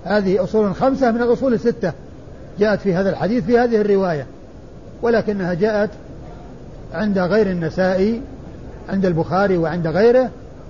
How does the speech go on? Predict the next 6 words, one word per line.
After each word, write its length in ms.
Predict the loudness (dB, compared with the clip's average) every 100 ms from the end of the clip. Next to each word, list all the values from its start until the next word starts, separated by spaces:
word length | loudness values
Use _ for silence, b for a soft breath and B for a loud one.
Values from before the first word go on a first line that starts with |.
| -18 -8
فيها 260 | 0 2 4
ذكر 220 | 2 0
الإيمان 280 | -2 -2 -2
باليوم 280 | -2 -2 -2
الآخر. 320 | -2 -4 -6 -14 -16 -18 -16 -16 -18 -14
أيوة. 220 | -4 -2